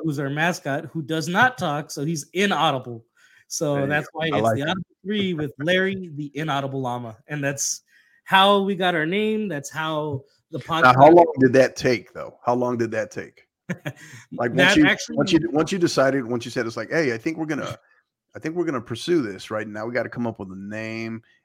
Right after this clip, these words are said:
Speaker 2: and a logo." How long did all that take?
Speaker 1: So, okay, so we, uh, and I can still remember, like, how it went down. So we were watching T V or sports. I can't remember what sport or what was on, but we were watching stuff on a Sunday,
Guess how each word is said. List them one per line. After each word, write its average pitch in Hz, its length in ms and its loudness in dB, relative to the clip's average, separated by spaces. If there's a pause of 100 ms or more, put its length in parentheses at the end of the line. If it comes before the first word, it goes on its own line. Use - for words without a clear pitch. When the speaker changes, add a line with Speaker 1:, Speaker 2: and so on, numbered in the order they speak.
(140)
Speaker 2:
and 104 200 -10
a 90 60 -10
logo." 107 720 -4 (180)
How - 160 -2
long 131 160 2
did 110 200 -2
all 120 200 2
that 107 260 -2
take? - 240 -20 (400)
Speaker 1:
So, 160 640 -4
okay, 160 300 -4
so 151 200 -6
we, 214 520 -4 (200)
uh, 131 120 -8
and 143 100 -8
I 170 60 -4
can 165 160 -8
still 185 200 -6
remember, 160 460 -4
like, 127 160 -6
how 147 200 -6
it 139 40 -4
went 135 200 -6
down. 131 200 -8
So 127 180 -10
we 135 160 -6
were 127 300 -8
watching 165 560 -8
T 175 220 -10
V 165 260 -4
or 120 120 -4
sports. 156 440 -6
I 165 80 -8
can't 185 180 -8
remember 151 240 -6
what 143 200 -4
sport 127 340 -6
or 123 60 -6
what 127 100 -8
was 123 120 -8
on, 123 220 -4
but 123 120 -8
we 151 100 -6
were 151 80 -2
watching 156 320 -6
stuff 156 260 -8
on 139 120 -4
a 120 40 -6
Sunday, 160 560 -2